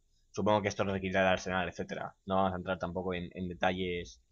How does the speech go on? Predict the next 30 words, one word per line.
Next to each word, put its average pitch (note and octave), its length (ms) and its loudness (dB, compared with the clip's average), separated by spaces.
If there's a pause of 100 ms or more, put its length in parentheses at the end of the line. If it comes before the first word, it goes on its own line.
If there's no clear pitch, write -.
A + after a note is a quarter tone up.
(440)
muy F#2 340 0
gordos, G2 420 4
pero F2 480 -2
obviamente F#2+ 420 0
eso F#2+ 160 -2
no F2+ 100 -2
se F2 100 -10
podrá E2+ 340 -4
hacer E2+ 220 -10
así E2 200 -14
como D#2+ 220 -18
así. - 240 -20 (680)
Digo F#2 260 -2
yo. F2+ 420 -2 (760)
Eh, E2+ 680 -2
guay, G2+ 360 6
ahora G#2 300 6
el F#2+ 140 0
Reaper G2 240 0
obviamente F#2+ 300 0
no F2 100 -4
tiene F2+ 260 -6
mejora F2 300 -4
de E2+ 80 -4
velocidad. F#2 320 -8 (480)
Eso - 180 -12
ya - 120 -8
lo B1 80 -10
sabíamos. C3 760 -2 (1600)
Y G2 600 0